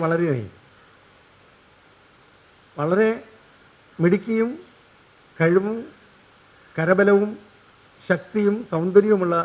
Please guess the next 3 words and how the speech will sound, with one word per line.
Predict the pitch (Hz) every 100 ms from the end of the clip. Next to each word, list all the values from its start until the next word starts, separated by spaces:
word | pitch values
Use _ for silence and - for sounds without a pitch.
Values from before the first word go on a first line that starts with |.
| -
താടക | 143 139 123 87 - - - _ _ _ _ _ _ _ _ _ _ _ _
വളരവേ | 147 165 170 131 107 - - _ _ _ _ - - _ _ _ _ -
സുന്ദൻ | 202 233 240 247